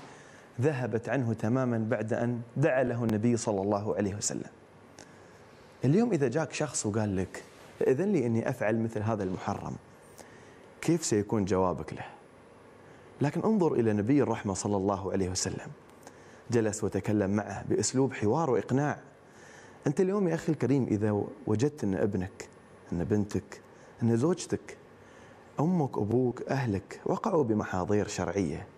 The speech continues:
كيف تنصحهم؟ انصحهم بالطريقة هذه، بالرفق واللين والكلمة الطيبة. "ما كان الرفق في شيء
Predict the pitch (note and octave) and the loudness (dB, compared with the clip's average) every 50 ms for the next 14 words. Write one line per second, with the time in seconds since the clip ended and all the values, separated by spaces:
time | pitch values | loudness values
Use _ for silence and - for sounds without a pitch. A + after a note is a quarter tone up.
0 | - - - - - - - - - - C#4 C#4+ - - D#3+ B2 - - - - | -20 -20 -20 -20 -20 -20 -20 -10 -4 -2 -2 0 0 -2 -2 -2 -2 -6 -8 -8
1 | - - - - - - - - - - - - - - - - G2+ - - F3 | -8 -10 -10 -10 -12 -16 -20 -20 -20 -20 -20 -20 -20 -10 -6 -4 -2 -2 -2 -4
2 | - - C3+ A2+ A2 - - G2 F#2 F#2+ - - - - G2+ - - - - - | -2 0 0 0 0 0 -2 -2 -2 -2 -4 -4 -6 -6 -8 -8 -10 -12 -14 -14
3 | - - - - - - - - - - A#2 G#2+ F2+ F#2 B2 - - C#3 - - | -20 -20 -20 -20 -20 -20 -20 -10 -4 -2 -2 0 0 0 -2 -2 -4 -6 -4 -4
4 | F2+ E2 E2 G2 A2+ C3+ C3+ G#2 F2 - - A2 A2+ G#2+ F#2+ F2 - - A2+ B2+ | -4 -2 2 2 2 2 2 2 0 0 0 2 2 2 0 -2 -2 0 0 2
5 | C3+ B2 A2+ F#2+ E2+ - - - - - - - - - - - - - - B2 | 2 2 0 -2 -4 -6 -14 -20 -20 -20 -20 -20 -20 -20 -20 -20 -10 -4 -2 -2
6 | E3+ - - G3+ G3 F3+ D3+ C#3 E3+ D#3 - - D#3 C#3 - C3+ B2 - - D3 | -2 0 0 0 2 2 2 2 0 0 0 0 -2 0 2 0 0 0 2 2
7 | C#3+ D3 D3 C#3 C3 | 2 2 2 0 0